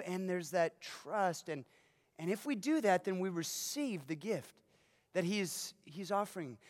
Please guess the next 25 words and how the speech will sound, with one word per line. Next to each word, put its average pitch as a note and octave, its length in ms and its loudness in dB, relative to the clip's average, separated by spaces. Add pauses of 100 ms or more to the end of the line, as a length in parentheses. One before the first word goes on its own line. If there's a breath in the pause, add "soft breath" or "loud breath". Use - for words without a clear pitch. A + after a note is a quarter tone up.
the, G#3+ 180 -6
the F#3 120 -2
gift G#3+ 320 -2
of F3 80 -4
his F3+ 340 -2
grace, F3 460 0
the F3 100 -8
gift A#3+ 380 -6
of F#3 80 -6
his D#3+ 180 -4
love, C#3+ 160 2
the C#3 80 -12
gift A3+ 300 -4
of D#3+ 80 -8
his D3 260 -6 (400 soft breath)
forgiveness, C#3+ 800 -4
the C#3 80 -10
gift D#3+ 360 -4 (640)
of C3+ 320 2
salvation. G#2+ 680 -6 (580)
That's E3 200 2
how C#3 140 2
to A#2 60 -2
be A2 100 -10
saved. F#2 320 -10